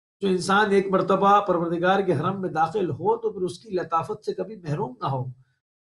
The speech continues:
उसकी जो, अ, उस, अ, उसकी जो शुआएं उसके ऊपर पड़ें वो उसके ऊपर असर कर जाएं। ये नहीं कि हम अपने आप को रोक लें और रोके रहें और वो सब्र का बंधन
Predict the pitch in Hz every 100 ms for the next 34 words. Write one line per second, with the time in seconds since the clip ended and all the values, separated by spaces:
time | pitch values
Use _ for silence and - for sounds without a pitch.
0 | 160 156 - 208 180 185 190 196 202 196
1 | - - _ _ - 175 170 175 165 -
2 | _ - 175 - - - 196 - 220 180
3 | 196 - 170 196 - - 196 190 170 -
4 | 180 208 247 214 196 - 214 214 - -
5 | - 262 190 151 151 151 139 147 160 254
6 | 262 262 233 240 240 - _ _ - 175
7 | 190 214 202 202 220 165 175 240 247 196
8 | 170 151 147 170 147 185 190 240 233 214
9 | 233 226 - 190 196 190 196 190 190 190
10 | 175 170 202 202